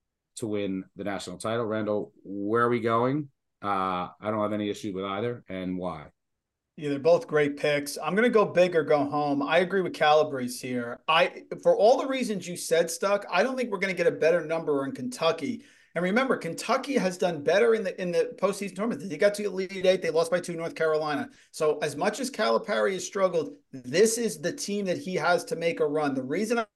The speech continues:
Speaker 2: I'm shying away from your, Stuck, is, of course, I don't wanna lose to Tennessee by one game. And the last game of the year, which is gonna loom large, is Tennessee at home against Kentucky. If that, if the S E C title's on the line, that is a heavy ask for Kentucky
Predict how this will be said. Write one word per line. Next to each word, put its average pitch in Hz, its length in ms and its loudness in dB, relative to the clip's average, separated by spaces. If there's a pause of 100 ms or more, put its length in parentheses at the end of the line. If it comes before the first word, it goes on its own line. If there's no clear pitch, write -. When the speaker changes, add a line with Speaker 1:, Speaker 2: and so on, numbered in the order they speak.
(140)
Speaker 2:
I'm 226 80 0
shying 208 420 -2
away 185 200 2
from 170 180 -10
your, 208 180 6
Stuck, 160 400 -2 (220)
is, 185 140 0
of 180 100 -8
course, 196 220 0
I 196 80 4
don't 262 160 4
wanna 220 180 4
lose 180 220 -2
to 143 100 -10
Tennessee 143 720 -2 (120)
by 156 160 4
one 147 300 0
game. 143 380 0
And 147 140 0
the 139 60 4
last 180 400 4
game 202 220 2
of 180 60 -4
the 175 80 -2
year, 165 240 2
which 143 180 -4
is 131 100 -10
gonna 165 200 0
loom 190 280 -4
large, 143 420 2 (180)
is 147 200 -6
Tennessee 175 640 -2
at 156 200 4
home 147 380 -2
against 143 460 2
Kentucky. 135 640 -2 (160)
If 147 180 -8
that, 165 200 4
if 170 160 0
the 143 160 4
S 220 180 4
E 226 80 -2
C 208 200 -8
title's 185 400 2
on 160 120 -2
the 156 80 -6
line, 151 300 -2
that 160 140 4
is 147 100 2
a 120 120 -4
heavy 156 380 0
ask 143 280 -2
for 123 100 -10
Kentucky 127 560 -4